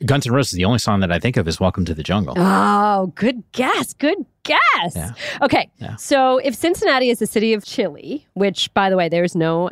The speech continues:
Speaker 2: actual Skyline chili served at Paul Brown Stadium. But anyway,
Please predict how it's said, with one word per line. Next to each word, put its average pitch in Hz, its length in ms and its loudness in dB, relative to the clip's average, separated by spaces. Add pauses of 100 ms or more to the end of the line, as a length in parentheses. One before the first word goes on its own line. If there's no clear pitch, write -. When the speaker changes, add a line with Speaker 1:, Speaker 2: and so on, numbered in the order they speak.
Speaker 2:
actual 156 400 -4
Skyline 151 480 -2
chili 156 400 -4
served 147 400 -4
at 147 140 -6
Paul 147 180 0
Brown 151 300 -6
Stadium. 208 520 -6 (120)
But 240 100 2
anyway, 233 400 0